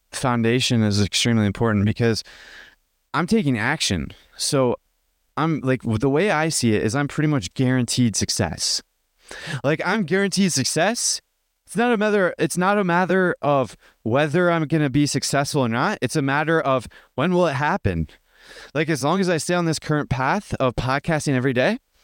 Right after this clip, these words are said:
and just recently I added in posting three TikToks, YouTube Shorts, like, three TikToks every day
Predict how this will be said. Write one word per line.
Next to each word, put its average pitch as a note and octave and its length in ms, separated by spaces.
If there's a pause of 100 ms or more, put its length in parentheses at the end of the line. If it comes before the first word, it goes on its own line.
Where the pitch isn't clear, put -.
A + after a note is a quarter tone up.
(580)
and C#3+ 340 (280)
just D3+ 320
recently D3 560
I B2+ 320 (100)
added D3 380
in C#3+ 460 (720)
posting E3 500
three D3+ 260
TikToks, C3 800
YouTube C3 340
Shorts, D#3 380
like, A#2+ 100
three E3+ 480
TikToks C#3+ 520
every C3 220
day A#2+ 440